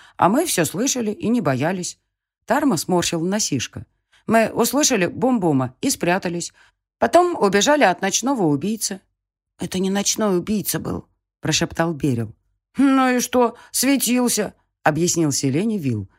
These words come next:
«Мы думали, ночной убийца, а утром услышали Мику. Берил услышал. Мика нам говорил и говорил, как бежать». Содрогнувшись от запоздалого страха, Селена сообразила, кто светился. Машина, похожая на текучее, живое серебро.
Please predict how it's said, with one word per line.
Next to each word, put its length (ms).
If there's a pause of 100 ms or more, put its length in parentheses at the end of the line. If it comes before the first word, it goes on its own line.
(220)
«Мы 240
думали, 320
ночной 480
убийца, 480 (220)
а 100
утром 300
услышали 420
Мику. 400 (320)
Берил 580
услышал. 580 (240)
Мика 300
нам 160
говорил 420
и 60
говорил, 420
как 240
бежать». 440 (580)
Содрогнувшись 880
от 140
запоздалого 640
страха, 500 (180)
Селена 420
сообразила, 680
кто 320
светился. 720 (400)
Машина, 520
похожая 560
на 120
текучее, 680
живое 520
серебро. 600